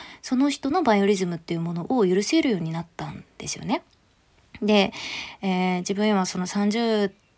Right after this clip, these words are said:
代で、まあ、他人のそういうミスだとか、弱いところだとか、うん、足りないところとか、他と比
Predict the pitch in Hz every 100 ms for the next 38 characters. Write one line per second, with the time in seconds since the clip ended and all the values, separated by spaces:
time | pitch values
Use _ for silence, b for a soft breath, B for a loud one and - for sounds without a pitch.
0 | - 180 165 185 185 180 196 190 190 196
1 | 196 196 190 185 180 190 208 190 165 -
2 | - 170 160 156 190 196 294 226 175 170
3 | 165 160 - - 190 185 170 B B B
4 | B 190 180 180 - 202 269 320 311 302
5 | 302 285 - - 180 170 - _ _ _
6 | _ - 202 370 381